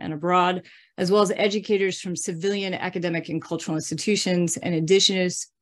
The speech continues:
community leaders and keepers of traditional knowledge. Presenters in this session explored what they saw as persistent challenges in preparing service members for their responsibilities regarding cultural property protection in combat zones,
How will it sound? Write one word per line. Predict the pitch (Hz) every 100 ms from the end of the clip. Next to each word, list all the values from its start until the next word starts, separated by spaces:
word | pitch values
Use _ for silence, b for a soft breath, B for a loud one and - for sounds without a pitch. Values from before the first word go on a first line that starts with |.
| -
community | 190 185 180 165
leaders | 156 190 196 185 170
and | 170 156
keepers | 170 165 160
of | 147
traditional | 165 151 - 139
knowledge. | 143 151 139 - - B B B B _
Presenters | 202 240 269 269
in | 240 214
this | 233 247 -
session | 240 226 - 226
explored | 190 - - 208 196
what | 180 175
they | 175
saw | - 180 180
as | 156 180
persistent | - 175 - 214 208 - 196 165
challenges | - 180 180 185 180 180 170
in | 165
preparing | 165 170 175 170
service | - 180 180 -
members | 180 175 175 -
for | 170
their | 160
responsibilities | 156 - 175 165 165 170 180 190 180
regarding | 180 170 180 180
cultural | 156 170 - 175
property | 185 180 175
protection | 180 160 170 - 151
in |
combat | 147 180 180 180 185 -
zones, | 180 170 175 -